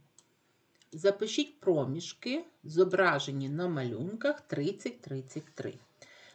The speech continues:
Нагадуємо, що коли ми маємо зафарбований кружечок, то ми починаємо з квадратної дужки. Мінус один до семи.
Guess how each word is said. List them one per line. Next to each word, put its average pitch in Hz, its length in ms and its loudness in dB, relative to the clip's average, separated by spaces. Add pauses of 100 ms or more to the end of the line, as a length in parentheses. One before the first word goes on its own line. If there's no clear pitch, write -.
Нагадуємо, 147 840 2 (1300)
що - 340 0
коли 214 300 6
ми 247 160 4
маємо 165 440 2
зафарбований 160 960 0
кружечок, 196 1040 0 (1080)
то 190 400 8 (180)
ми 208 180 0
починаємо 214 840 0
з 180 220 2
квадратної 165 1000 -4
дужки. - 520 -10 (280)
Мінус 208 500 -4
один 143 540 -4 (760)
до 180 280 6
семи. 147 720 -4